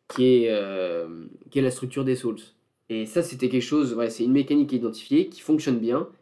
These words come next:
et je la mets dans une I P qui fonctionne très bien, et là, j'ai mon Fallen Order. Alors, Fallen Order a pas révolutionné le jeu vidéo, mais en tout cas, il a suffisamment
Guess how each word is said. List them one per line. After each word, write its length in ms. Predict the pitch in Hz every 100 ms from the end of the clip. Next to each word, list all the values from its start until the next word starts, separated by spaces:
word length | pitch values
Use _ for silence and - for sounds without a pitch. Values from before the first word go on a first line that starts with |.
| -
et 80 |
je 140 | 117 127
la 100 | 120
mets 220 | 135 175
dans 100 | 151
une 140 | 127
I 140 | 123 117
P 100 | -
qui 760 | 131 190 - _ _ _ _ _
fonctionne 260 | 135 165
très 180 | 147 123
bien, 300 | 113 139 127
et 100 | 120
là, 220 | 120 127
j'ai 320 | 165 131 147 -
mon 140 | 120
Fallen 220 | 117 117 113
Order. 200 | 110 -
Alors, 180 | 92 -
Fallen 180 | 123 123
Order 260 | 127 123
a 60 | -
pas 140 | -
révolutionné 440 | 113 113 120 117 120
le 80 | 110
jeu 60 |
vidéo, 340 | 110 123 156 - _ _ _
mais 60 | 120
en 80 | 127
tout 100 | 131
cas, 260 | 156 170
il 160 | - 123
a 40 |
suffisamment 760 | 123 - 135 147 151 151 156 123